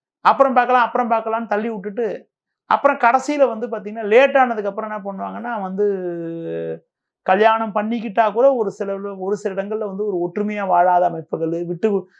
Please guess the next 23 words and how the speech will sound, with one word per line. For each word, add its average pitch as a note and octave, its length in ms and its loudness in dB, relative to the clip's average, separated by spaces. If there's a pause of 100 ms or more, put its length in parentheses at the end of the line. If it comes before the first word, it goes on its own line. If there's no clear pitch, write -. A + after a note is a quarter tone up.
(140)
விட்டு G3+ 300 4
கொடுத்து G#3 260 0
போகாத F3+ 340 4
அமைப்புகள், E3 580 -2
எதுலயும் F#3+ 200 0
அனுசரித்து G3 600 -2
செல்லாத F3 580 4
நிலையெல்லாம் E3 380 -2
கூட E3+ 160 -6
ஏற்படுது. - 560 -8 (680)
அது A#3+ 240 4
மட்டும் C4 320 -4
இல்லாம, G3+ 580 -6 (720)
இந்த A#3 280 2
மாதிரி C4+ 240 4
செவ்வாய் A3+ 360 -2
சந்திரன் F#3+ 480 -10
பாதிக்கப்பட்டவங்க F3+ 1080 -4 (1120)
நிறைய A#3 560 4
ஹெல்த் A3+ 300 -2
காம்ப்ளிகேஷன்ஸை F3 840 -8 (140)
ஃபேஸ் G#3+ 320 2
பண்றதுனால, E3+ 600 -8